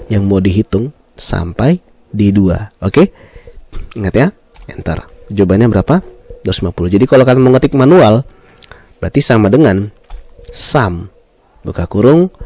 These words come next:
lihat nilai Andi di sel mana?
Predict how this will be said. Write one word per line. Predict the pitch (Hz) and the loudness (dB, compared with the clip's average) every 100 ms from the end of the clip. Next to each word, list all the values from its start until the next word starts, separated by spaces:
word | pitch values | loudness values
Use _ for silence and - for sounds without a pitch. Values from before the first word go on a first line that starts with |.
| - - - - | -18 -20 -20 -4
lihat | 117 117 107 - | 2 4 2 -2
nilai | 117 113 - | 2 4 4
Andi | 127 139 175 - | 4 4 4 0
di | - 127 | -4 -2
sel | - 123 | 0 0
mana? | 120 110 87 | 2 2 0